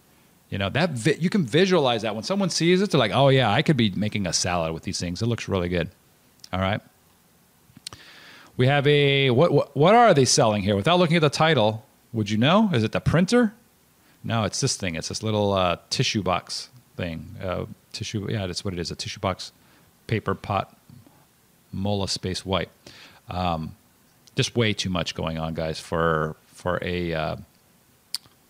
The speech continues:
a lifestyle shot. So I would clean it up, show it where you're actually gonna be using it. It's in the bathroom, it's clean, looks nice. This is a different, different kind, obviously, but looks way better.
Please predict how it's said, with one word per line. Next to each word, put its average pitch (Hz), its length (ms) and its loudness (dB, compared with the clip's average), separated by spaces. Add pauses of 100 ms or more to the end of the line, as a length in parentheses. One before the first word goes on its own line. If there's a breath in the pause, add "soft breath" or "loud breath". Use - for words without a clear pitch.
a 101 60 -4
lifestyle 95 500 -2
shot. - 420 -4 (340)
So 85 540 -8 (960)
I 92 60 -8
would 95 100 -10
clean 101 260 -6
it 95 100 -4
up, 95 380 -4
show 123 320 2
it 135 60 0
where 110 160 2
you're 101 100 2
actually 95 240 -2
gonna 90 100 -4
be 82 100 -4
using 95 400 -2
it. 107 100 -2
It's - 160 -10
in 98 40 -6
the 92 60 -4
bathroom, 92 520 -2
it's 95 120 -8
clean, 92 480 -6 (140)
looks - 160 -12
nice. 85 180 -8
This 120 80 -2
is 101 80 -4
a 90 60 -2
different, - 580 -6
different 101 220 -10
kind, 87 260 -8
obviously, 80 460 -6 (440 soft breath)
but 101 80 -8
looks 95 220 -10
way 82 120 -8
better. 80 300 -6